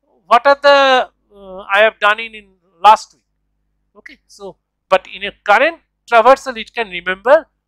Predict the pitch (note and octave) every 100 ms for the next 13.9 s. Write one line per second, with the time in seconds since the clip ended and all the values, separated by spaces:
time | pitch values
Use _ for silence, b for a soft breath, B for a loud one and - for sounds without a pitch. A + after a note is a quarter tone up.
0 | _ G3+ G#3 G#3+ G#3+ G#3+ G#3+ A#3 - G3+
1 | F3+ F#3 _ F3+ F3 D3+ _ _ _ _
2 | F#3 G#3 A3 G#3+ G#3 A3 F3 E3+ F3+ F3
3 | F3 D#3 C#3+ C3 _ _ _ _ _ _
4 | _ F4+ F4+ - - A#3 C4 - C4 -
5 | G3+ B2 _ _ _ _ G3+ C#4+ - G#3+
6 | A#3 D#4+ E4+ C#4 C#4 C4 B3 - B3+ A3+
7 | G#3 G#3 F3+ G3 G#3 - _ _ _ _
8 | _ _ C#4+ D#4 _ C#4 G#3+ A3 G#3 -
9 | B3+ A#3+ G#3+ - F3+ D3+ - - - C#4+
10 | - _ _ - C#4 D#4+ B3 A#3+ - D#4+
11 | D#4+ - C#4 - A3+ A3 B3 A3+ G#3+ A3+
12 | A#3+ G#3+ A3 _ F#3+ A3+ B3+ - B3 G#3
13 | F#3 - _ _ - G#3 A3+ A#3 A#3